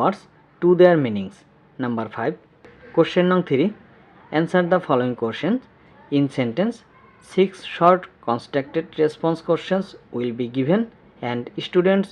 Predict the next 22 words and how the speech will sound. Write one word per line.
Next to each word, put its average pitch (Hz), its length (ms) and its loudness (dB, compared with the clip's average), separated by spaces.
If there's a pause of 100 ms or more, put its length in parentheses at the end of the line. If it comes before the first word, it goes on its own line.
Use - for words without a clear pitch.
(480)
will 185 240 4
have 160 120 0 (100)
to 156 60 0 (180)
answer 123 260 -4 (320)
all 131 200 4
of 104 40 -4 (120)
them। 101 120 -6 (880)
Number 139 240 2 (260)
eighteen। 101 320 -10 (760)
তারপর 139 320 0
হচ্ছে, 156 220 -2 (720)
read 165 180 4 (100)
the 175 80 8 (120)
text 123 240 0 (500)
or 113 80 0 (160)
dialogue 120 320 2 (560)
and 123 140 -2 (640)
answer 156 280 0 (120)
the 170 80 4 (120)
questions 147 400 0 (640)
four, 160 180 8 (180)
five 123 220 4